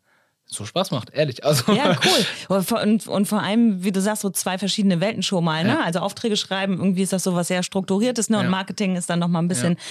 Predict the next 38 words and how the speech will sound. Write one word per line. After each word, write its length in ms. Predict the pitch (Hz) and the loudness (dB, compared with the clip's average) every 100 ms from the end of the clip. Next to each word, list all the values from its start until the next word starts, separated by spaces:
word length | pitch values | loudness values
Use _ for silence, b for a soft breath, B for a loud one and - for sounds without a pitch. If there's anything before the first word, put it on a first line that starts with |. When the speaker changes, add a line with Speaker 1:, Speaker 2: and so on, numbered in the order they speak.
| B - | B -4
Speaker 2:
was, 220 | 170 - | -4 -2
was 200 | 170 - | -4 -4
Kreativeres, 720 | - 180 170 - 190 170 170 | -4 -2 -2 -2 -2 0 -2
Speaker 1:
Ja. 60 | - | -2
Speaker 2:
wo 60 | |
man 140 | 160 160 | 0 0
noch 140 | 165 | -2
so 120 | - | -2
ein 100 | 170 | -2
bisschen, 380 | 170 - 175 170 B B B - | -2 -2 0 -2 B B B -6
äh, 100 | 170 | -2
anders 400 | 170 165 190 - | -2 0 -2 -2
aus 120 | 165 | -4
sich 180 | 175 - | -4 -4
rauskommen 400 | 175 - 151 151 | -6 -4 -4 -2
kann. 180 | 156 156 B B - | -4 -4 B B -6
Ricarda, 340 | 185 226 233 | -2 0 0
wenn 120 | 220 | 2
du 80 | 233 | 2
das 240 | 202 196 170 | 2 0 0
hörst, 200 | 160 180 | 0 -2
dass 120 | 185 | -2
jetzt 180 | 202 - | -2 2
zum 80 | |
Beispiel 360 | 214 196 - 185 | 2 2 0 -2
ein 40 | |
Auszubildender, 800 | 147 165 - 170 170 170 170 170 | 0 -2 -4 -2 0 0 0 -2
ähm, 480 | - 165 165 165 165 | -2 0 0 0 0
zu 140 | - 190 | -2 -2
avo 220 | 226 226 | -2 -2
kommt 300 | - 208 208 B B - | -2 -2 -2 B B -4
und 160 | 185 | -2
sagt, 240 | 190 190 - | 0 -2 -2
„Ja 140 | 208 | -2
gut, 180 | 226 226 | 0 -2
ich 140 | 170 | -2
bin 120 | |
in 40 | - | 0